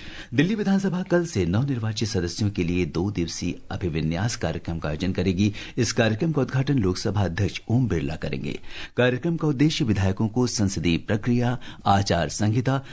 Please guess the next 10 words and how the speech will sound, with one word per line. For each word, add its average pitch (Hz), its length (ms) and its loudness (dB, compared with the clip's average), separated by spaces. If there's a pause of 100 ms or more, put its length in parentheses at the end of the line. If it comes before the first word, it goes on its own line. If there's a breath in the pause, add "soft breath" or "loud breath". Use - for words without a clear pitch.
(120)
और 127 140 4
सुशासन 160 480 2
की 190 120 0
सर्वोत्तम 127 560 2
प्रथाओं 107 400 0
की 117 100 0
जानकारी 80 440 0
प्रदान 80 320 -2
करना 78 260 -2
है। - 200 -2